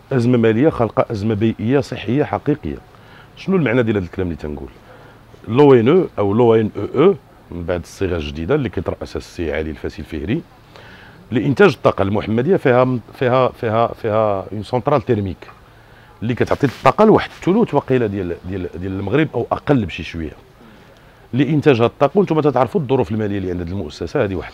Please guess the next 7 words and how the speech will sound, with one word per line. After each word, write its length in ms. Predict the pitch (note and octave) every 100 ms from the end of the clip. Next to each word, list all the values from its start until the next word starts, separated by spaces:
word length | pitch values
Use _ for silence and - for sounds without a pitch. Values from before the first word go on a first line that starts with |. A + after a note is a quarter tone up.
| -
ثلاث 200 | E2+ -
سنين، 260 | G2+ E2+ C#2+ - - - - -
آه، 1400 | - F#2+ F2+ F2 F2 E2+ E2+ E2 E2 E2 E2 D#2+ D#2+ D#2+ D#2+ B2
كان 180 | A#2
تقرير 420 | - - B2+ C3 G2
على 260 | G#2+ G#2+
أنها 500 | A2 G#2+ G2+ A2 G2+